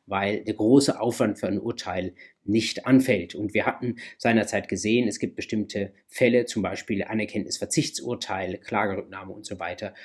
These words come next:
wo auch diese Kostenvergünstigung gilt. Man muss allerdings aus Sicht der Parteien sagen, dass wenn das Gericht hier seine Kosten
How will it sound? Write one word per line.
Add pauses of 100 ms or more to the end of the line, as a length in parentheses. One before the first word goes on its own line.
(220)
wo (100)
auch
diese
Kostenvergünstigung
gilt. (220)
Man
muss
allerdings
aus
Sicht
der
Parteien
sagen, (220)
dass
wenn
das
Gericht
hier
seine
Kosten